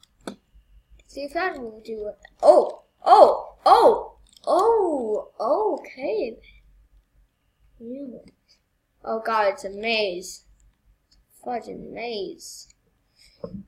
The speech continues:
don't like that. One bit.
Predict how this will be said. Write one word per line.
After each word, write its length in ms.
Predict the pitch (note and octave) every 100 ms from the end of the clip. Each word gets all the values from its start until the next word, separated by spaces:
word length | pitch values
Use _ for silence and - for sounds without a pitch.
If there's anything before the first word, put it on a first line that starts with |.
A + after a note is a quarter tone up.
| _
don't 160 | A#3 A3
like 140 | G#3+
that. 380 | A3 A3 A3+ A3 - - - - _ _ _ - - - _
One 280 | - A3+ A3+
bit. 340 | - _ -